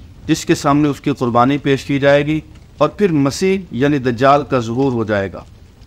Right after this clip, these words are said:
पादरी शैन रिचन ने The Temple Institute की जानिब से जारी किए गए बयान में मज़ीद कहा है कि वो अलामत ज़ाहिर हो गई है,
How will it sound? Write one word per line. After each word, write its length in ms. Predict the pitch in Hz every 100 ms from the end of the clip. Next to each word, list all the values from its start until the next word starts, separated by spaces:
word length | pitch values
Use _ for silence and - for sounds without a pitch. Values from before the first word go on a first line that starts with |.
| - - 143
पादरी 320 | 156 180 190
शैन 340 | - 196 202
रिचन 320 | 165 165 190
ने 240 | 180 143 135 -
The 140 | 135 131
Temple 400 | 160 165 170 175
Institute 420 | 160 - 165 170
की 60 | 156
जानिब 280 | 135 139 143
से 160 | 143
जारी 260 | 123 131 139
किए 220 | 131 143
गए 180 | 127 123
बयान 240 | 117 113 123
में 220 | 117 120 117
मज़ीद 280 | 113 127
कहा 280 | - 110 120
है 120 | 120 110 - - - - - -
कि 60 |
वो 100 | 156
अलामत 400 | 127 131 143 160 135
ज़ाहिर 320 | 135 151 147
हो 140 | 139
गई 240 | 139 156 156
है, 220 | 127